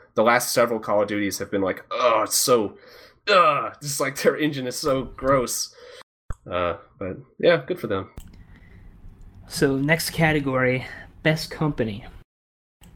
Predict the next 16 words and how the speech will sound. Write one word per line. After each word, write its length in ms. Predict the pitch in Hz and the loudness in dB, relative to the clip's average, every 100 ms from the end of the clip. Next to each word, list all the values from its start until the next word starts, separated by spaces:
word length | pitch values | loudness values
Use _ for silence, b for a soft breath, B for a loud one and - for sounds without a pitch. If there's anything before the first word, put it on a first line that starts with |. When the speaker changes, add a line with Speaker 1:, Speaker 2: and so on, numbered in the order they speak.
| - | -8
Speaker 2:
Do 80 | - | 0
you 20 | |
have 100 | 135 | 2
any, 280 | 131 127 127 B B - - | 2 0 -2 B B -16 -6
uh, 340 | 127 117 127 - - - - | -2 -2 -4 -10 -20 -14 -2
nominees 880 | 156 143 143 143 139 135 139 143 - | 2 4 4 2 0 0 0 -2 -4
in 160 | 127 | -6
mind? 440 | 127 127 135 143 - B B B _ _ - | -4 -6 -6 -8 -10 B B B _ _ 4
Speaker 1:
Uh, 420 | 190 202 196 196 B | 8 8 6 0 B
I've 160 | B 165 | B -2
got 160 | 240 220 | 2 2
a 40 | |
lot 180 | 160 156 | 2 -2
in 80 | 127 | -2
mind. 480 | 123 123 123 120 - - 139 | -2 0 0 -4 -12 -12 -2
Um, 540 | 127 117 110 107 101 | 0 2 0 -2 -10